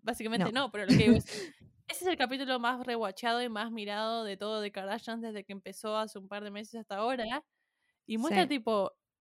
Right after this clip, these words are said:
Speaker 1: lo mal que estamos como sociedad, que lo único que queremos ver es cómo la min-, la mujer embarazada, tipo, la mujer se entera por segunda vez que el mari-, que, tipo, el novio la está cagando, onda, ¿todos queremos ver eso? Tipo, ¿realmente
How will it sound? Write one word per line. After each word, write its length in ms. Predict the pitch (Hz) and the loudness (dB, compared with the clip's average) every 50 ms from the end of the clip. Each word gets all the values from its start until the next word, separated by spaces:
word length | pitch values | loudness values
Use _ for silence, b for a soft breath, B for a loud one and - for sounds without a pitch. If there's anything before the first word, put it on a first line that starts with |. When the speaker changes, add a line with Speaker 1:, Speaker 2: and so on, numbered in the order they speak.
| _ - | _ -2
Speaker 1:
lo 160 | 220 214 214 | 0 0 2
mal 240 | 220 247 269 302 285 | 4 2 2 2 0
que 80 | - 294 | -4 -4
estamos 340 | - - 262 269 302 277 - | 0 2 2 2 2 -2 -2
como 140 | 233 214 226 | -4 -6 -4
sociedad, 380 | - 226 208 220 220 240 277 | -4 -4 -2 0 0 2 2
que 80 | 277 254 | 0 0
lo 60 | 233 | -2
único 160 | 240 254 269 262 | 0 0 0 0
que 60 | 240 | 2
queremos 280 | 240 240 233 233 254 240 | 0 0 0 0 0 0
ver 140 | 233 247 285 | 0 0 -2
es 80 | 262 | -2
cómo 200 | - 262 247 247 233 | -4 -4 -2 0 0
la 120 | 220 214 | 0 0
min-, 200 | 208 220 247 226 - | 0 -2 -4 -4 -4
la 180 | - 220 220 | -2 -2 0
mujer 380 | 220 220 233 233 - 277 269 247 | 0 0 -2 -2 0 0 0 0
embarazada, 640 | 220 214 208 208 202 208 202 - 277 262 254 233 220 | 0 0 -2 -2 -2 -2 -2 -2 -2 -2 -2 -2 -4
tipo, 180 | 220 247 - 208 | -8 -6 -4 -4
la 100 | 202 202 | -4 -4
mujer 320 | 208 220 - 240 220 214 | -6 -4 -4 -4 -4 -4
se 100 | - - 208 | -6 -12 -8
entera 280 | 202 226 220 214 196 | -4 -2 -2 -2 -2
por 120 | 185 190 190 | -4 -8 -10
segunda 440 | - 202 202 226 233 240 240 233 220 | -10 -10 -8 -8 -6 -4 -2 0 2
vez 520 | 226 247 262 247 233 - - - - - _ _ _ _ _ _ _ _ _ _ _ _ - | 2 2 2 2 0 -2 -8 -16 -18 -20 _ _ _ _ _ _ _ _ _ _ _ _ -8
que 80 | - 226 | -6 -6
el 60 | 220 | -4
mari-, 280 | 202 190 202 208 196 202 | -4 -4 -6 -6 -6 -6
que, 220 | - 240 202 208 | -4 -2 -2 -2
tipo, 240 | - 214 185 - 202 | -4 -6 -8 -6 -6
el 100 | 202 202 | -4 -4
novio 240 | 214 240 277 277 233 | -4 -4 -2 -2 -4
la 60 | 226 | -4
está 160 | 208 - 240 240 | -4 -6 -8 -6
cagando, 400 | 226 220 233 285 302 277 233 202 | -4 -4 -2 -2 -4 -4 -4 -6
onda, 160 | 196 190 190 | -6 -6 -4
¿todos 160 | - - - | -4 -6 -4
queremos 320 | - 285 285 262 277 262 | -2 -2 -2 0 0 -2
ver 140 | 254 214 208 | -2 -2 -2
eso? 480 | 226 285 - - - 392 330 269 226 208 | -2 -4 -6 -4 -2 0 0 0 0 -2
Tipo, 240 | 214 202 196 202 202 | -4 -4 -4 -4 -2
¿realmente 580 | 214 233 247 262 302 330 330 - 311 269 - | -2 -2 -2 -4 -6 -6 -6 -6 -8 -8 -8